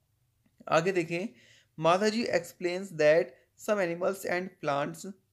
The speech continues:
typically belong to a particular area। माधव जी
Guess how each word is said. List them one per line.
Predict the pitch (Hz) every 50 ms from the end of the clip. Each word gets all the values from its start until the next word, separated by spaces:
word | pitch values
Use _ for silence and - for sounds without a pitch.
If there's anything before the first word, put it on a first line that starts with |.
| _ _ _ _ _ _ _ _ _ _ _ _ _ _ _ _ _ _ _ _ _ _ _ _ -
typically | 151 160 180 - 208 190 208 214 233 220 165
belong | 151 151 156 156 165 185 190 - _ _ _ - 202
to | 190 -
a | - 175 175 - 170
particular | 156 156 151 147 156 160 180 180 - - 156
area। | 135 123 120 123 123 120 117 113 113 - - - - - - _ _ -
माधव | 156 156 170 180 196
जी | 196 202 226 -